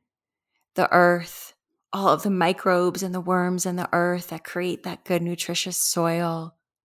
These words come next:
the farmers, right? The truck drivers who transported the food from the farm to the market, the grocery store workers,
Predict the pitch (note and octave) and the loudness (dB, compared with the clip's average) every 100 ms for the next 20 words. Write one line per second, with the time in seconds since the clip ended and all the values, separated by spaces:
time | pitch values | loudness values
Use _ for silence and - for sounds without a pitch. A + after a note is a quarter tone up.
0 | _ _ _ _ _ _ _ _ _ _ | _ _ _ _ _ _ _ _ _ _
1 | G#3 - F3+ E3+ F#3 F#3+ G3 G3 G3+ - | -6 2 4 4 2 0 -2 -4 -6 -6
2 | - - _ _ _ _ _ _ _ _ | -6 -8 _ _ _ _ _ _ _ _
3 | _ _ _ _ _ - F3+ F3+ C#4 _ | _ _ _ _ _ -20 -18 -18 _ _
4 | _ _ _ _ _ _ _ - E3 F3+ | _ _ _ _ _ _ _ -8 2 2
5 | E3 - _ - G#3+ G#3+ G#3 G3 F#3+ F#3+ | 2 -2 _ -2 -2 0 4 6 4 0
6 | F#3+ G3 - - - _ _ _ - - | -4 -4 -6 -8 -16 _ _ _ -16 -6
7 | F3+ F#3 - - G3 G#3 G3+ G3+ - G3+ | -4 -2 -4 -2 0 0 -2 -4 0 2
8 | G3 G3 F#3+ F#3+ G3 G3 - F#3+ F#3+ F#3+ | 4 2 0 -2 -2 -2 4 6 6 4
9 | F#3+ - G#3 F#3+ F3 E3+ F#3 F#3+ F#3 - | 0 -2 -2 0 2 2 0 -2 -6 -6
10 | E3 D#3 E3+ G3 - G#3 G3 - G3 F#3 | -8 -2 2 4 2 0 0 0 0 0
11 | F#3 F#3+ F#3+ F#3 F#3 F#3 F#3+ - | 0 -4 -2 -4 -4 -6 -10 -14